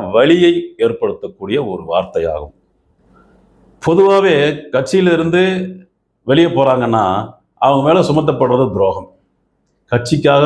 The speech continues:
அவங்க எவ்வளவு பாடுபட்டாங்க, அவங்க எவ்வளவு தன்னை மறந்து, தன்னிலை மறந்து, எல்லாத்தையும் எத்தனையோ இழப்புகளுக்கு பிறகும் கட்சியில தொடர்ச்சியா இருக்கிறாங்கிறதையெல்லாம் மறந்துட்டு, ஒண்ணு கட்சியிலிருந்து வெளியேற்றப்பட்டாலோ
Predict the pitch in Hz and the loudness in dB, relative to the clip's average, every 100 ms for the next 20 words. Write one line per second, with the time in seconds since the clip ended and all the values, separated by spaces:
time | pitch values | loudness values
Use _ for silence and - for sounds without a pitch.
0 | 147 127 110 117 127 120 120 117 113 110 | 2 2 2 2 0 0 2 2 2 0
1 | 110 120 127 - 98 104 98 95 101 123 | 0 0 -2 -6 -4 -2 -2 -2 0 2
2 | 135 135 - - _ _ _ 113 113 113 | 2 0 -2 -12 _ _ _ -2 2 2
3 | 110 107 104 104 101 117 123 107 107 107 | 2 2 2 0 0 0 0 -2 0 2
4 | 113 98 95 98 117 - _ _ - 113 | 2 0 -4 -4 -6 -8 _ _ -2 2
5 | 123 120 123 107 107 117 120 104 107 123 | 2 2 0 0 0 2 2 4 2 2
6 | - - 107 104 92 98 - 107 110 131 | -2 -8 -4 -2 -4 -8 -2 -2 0 -2
7 | - - 120 113 98 87 104 107 - 107 | -4 -2 0 2 2 2 -2 -4 0 0
8 | 104 - 110 101 92 101 113 92 98 95 | 0 0 -2 0 0 2 0 0 -2 -4
9 | 107 82 - _ _ _ _ _ _ _ | -6 -8 -10 _ _ _ _ _ _ _
10 | 98 117 139 120 - 135 135 113 110 147 | 0 2 2 0 0 0 2 4 4 4
11 | 143 127 104 92 98 92 | 2 -2 -2 -2 0 0